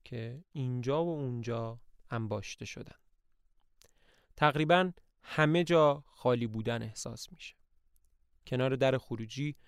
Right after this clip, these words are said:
تعداد زیادی چمدون و بقچه و ساک روی هم چیده شده.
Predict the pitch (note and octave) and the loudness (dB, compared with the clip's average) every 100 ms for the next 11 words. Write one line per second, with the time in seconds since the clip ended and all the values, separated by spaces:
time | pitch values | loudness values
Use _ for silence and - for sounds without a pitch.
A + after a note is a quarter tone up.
0 | _ _ - A#2+ A2+ A#2+ B2 A#2+ G#2+ G#2+ | _ _ -6 -2 0 2 0 0 -6 -4
1 | A#2 C#3 D3 - - A2+ G#2+ G#2+ A#2+ D3 | 2 2 0 -6 -10 -8 -8 -8 -6 -6
2 | C3+ B2 A#2+ - G#2+ - - C3 A#2+ - | -6 -8 -10 -10 -10 -8 -6 -6 -6 -6
3 | C3+ C#3 D3 - - - A#2 G#2+ A#2 A#2 | -2 0 -2 -10 -20 -6 -4 -2 -4 -6
4 | - G2+ G2+ - F#2+ | -8 -10 -10 -12 -16